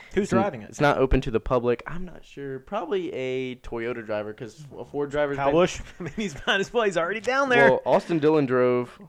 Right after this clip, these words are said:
Speaker 1: Yeah, and Joey Logano.
Speaker 2: and Joey Logano, so I, I'd im-, I'd imagine it's gonna be a Toyota driver this time. I might have favorited the tweet.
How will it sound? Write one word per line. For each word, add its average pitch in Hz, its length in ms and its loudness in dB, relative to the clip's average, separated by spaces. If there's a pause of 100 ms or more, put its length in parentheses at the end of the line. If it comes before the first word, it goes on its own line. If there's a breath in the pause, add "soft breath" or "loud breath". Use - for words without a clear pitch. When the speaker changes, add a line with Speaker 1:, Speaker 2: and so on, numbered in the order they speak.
(120)
Speaker 1:
Yeah, 123 100 -6
and 123 100 -6
Joey 131 180 -2
Logano. 127 200 -4
Speaker 2:
and 120 240 -2
Joey 117 200 4
Logano, 110 380 2
so 113 140 -2
I, 107 240 2
I'd 120 80 2
im-, 110 220 -2
I'd 110 140 -2
imagine 98 380 -4
it's 90 140 -12
gonna 101 140 -6
be 90 100 -12
a 87 60 -16
Toyota 92 420 -8
driver 92 280 -4
this 98 140 -8
time. 98 280 -6
I 104 80 -4
might 143 240 -2
have - 100 -4
favorited 110 440 -2
the 113 80 -8
tweet. - 680 -12